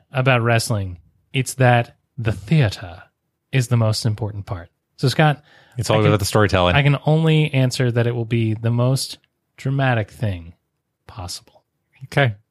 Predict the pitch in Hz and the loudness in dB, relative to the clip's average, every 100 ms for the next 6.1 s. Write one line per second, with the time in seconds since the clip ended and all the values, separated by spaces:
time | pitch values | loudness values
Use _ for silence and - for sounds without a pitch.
0 | _ _ _ - 127 117 139 127 104 104 | _ _ _ 0 2 4 2 0 -6 0
1 | 107 95 - 143 165 185 226 190 185 202 | 0 0 -4 0 2 2 0 -4 -4 -2
2 | 226 240 139 107 98 - 98 87 - 82 | -2 -4 -2 0 -2 0 0 -2 -6 -8
3 | 80 78 82 _ _ _ _ _ _ _ | -6 -8 -10 _ _ _ _ _ _ _
4 | - _ _ _ _ - - 135 135 147 | -20 _ _ _ _ -6 -2 0 4 4
5 | 170 160 139 131 110 85 80 - - 107 | 4 2 0 -2 -4 -4 -14 -12 0 2
6 | 98 | 2